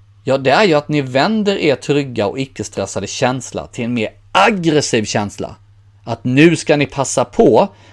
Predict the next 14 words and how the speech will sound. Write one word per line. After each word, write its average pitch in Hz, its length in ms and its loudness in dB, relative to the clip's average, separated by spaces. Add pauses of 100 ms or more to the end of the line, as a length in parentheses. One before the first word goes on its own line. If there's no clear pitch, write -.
att - 240 -4
nyttja 147 560 0
situationen 170 960 -2 (580)
för 202 300 6
att 170 160 0
positionera 151 720 0
era 131 240 0 (140)
egna 196 460 0
produkter 208 380 0
främst, - 540 -6 (360)
framför 196 560 0
de 214 120 2
här 165 180 4
undermåligt, 113 760 0